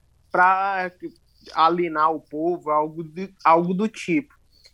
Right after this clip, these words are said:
E na Espanha tinha esse problema separatista que veio desde antes da ditadura, porque a Espanha é um país formado quase que aos pedaços, assim, tanto que tem, você tem um basco, que é outra língua, você tem o catalão, que é a mistura de espanhol com francês, e tem uma parte da Catalunha também, que é na França.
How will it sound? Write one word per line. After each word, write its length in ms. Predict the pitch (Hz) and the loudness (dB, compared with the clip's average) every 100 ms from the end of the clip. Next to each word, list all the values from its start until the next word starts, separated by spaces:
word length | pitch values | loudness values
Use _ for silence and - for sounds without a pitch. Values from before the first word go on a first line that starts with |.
| - | -6
E 60 | 214 | 0
na 140 | 247 | 0
Espanha 360 | 240 - 247 262 | 0 0 0 0
tinha 200 | 262 254 | -2 -6
esse 120 | 247 | -2
problema 440 | 247 226 202 208 | 0 0 0 -4
separatista 840 | 202 226 220 202 196 - 180 - | -4 -4 2 4 2 -2 -14 -12
que 140 | 190 196 | -14 -8
veio 260 | 175 190 | -4 -2
desde 500 | 165 214 269 269 214 | 2 2 2 -4 -2
antes 240 | 196 175 - | -2 -4 -2
da 140 | 165 | -2
ditadura, 760 | 156 - 160 147 151 170 196 202 _ _ _ _ _ | -2 0 0 0 0 2 0 -4 _ _ _ _ _
porque 140 | 175 | 0
a 60 | 175 | 0
Espanha 260 | 175 - 180 | 0 -4 -4
é 40 | |
um 40 | |
país 500 | 180 185 180 185 180 | 0 2 2 0 -6
formado 500 | - 185 175 180 175 175 | -8 -6 0 0 0 -4
quase 300 | 185 196 190 | -6 -6 -8
que 280 | - 190 175 - - - - - | -20 -20 -20 -20 -20 -20 -10 -4
aos 240 | 185 - | -4 -6
pedaços, 760 | - 180 156 156 175 208 196 170 | 0 2 4 4 4 4 -4 -6
assim, 360 | 156 - 175 | -8 -6 -6
tanto 280 | 202 175 156 | -4 -6 -6
que 60 | 165 | -4
tem, 160 | 175 | -4
você 180 | 170 175 | -2 -4
tem 120 | 170 | -2
um 140 | 170 151 | -2 2
basco, 480 | 151 156 220 - | 4 4 0 -6
que 100 | 180 | -6
é 100 | 180 | -2
outra 200 | 170 160 | -2 -4
língua, 420 | 156 156 214 196 190 | -6 -4 -6 -6 -6
você 160 | 185 | -6
tem 140 | 175 170 | -4 -4
o 40 | |
catalão, 580 | 175 170 170 160 175 202 | 0 0 2 0 0 -2
que 100 | 202 | -2
é 20 | |
a 40 | |
mistura 400 | 180 175 - 180 | -4 -4 -2 0
de 100 | 180 | 0
espanhol 580 | 170 - 185 175 170 202 | -4 -10 -6 -2 2 0
com 140 | 220 196 | -2 -12
francês, 880 | - 180 170 - 170 202 208 202 185 | -12 -10 -10 -2 4 4 2 -2 -4
e 140 | 180 | -4
tem 100 | 185 | 0
uma 80 | 175 | 2
parte 240 | 165 170 | 2 -2
da 100 | 175 | -2
Catalunha 580 | 175 170 180 170 175 180 | 0 0 0 0 0 -6
também, 320 | - 170 175 | -8 -8 -6
que 100 | 180 | -4
é 60 | 175 | -4
na 100 | 160 | -4
França. 580 | - - 202 226 - | -6 -6 -4 -4 -8